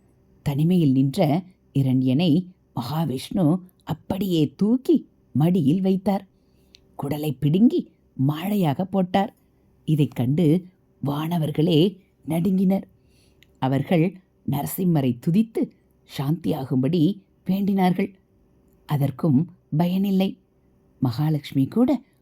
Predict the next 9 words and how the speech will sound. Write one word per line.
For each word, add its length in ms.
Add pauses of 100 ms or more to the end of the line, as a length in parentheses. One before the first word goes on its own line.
(120)
அவர் 300
அருகில் 420
செல்ல 460 (320)
பயந்தாள். 500 (1000)
"என் 220 (100)
கணவரை 580 (340)
இப்படி 540
ஒரு 180
கோலத்தில் 720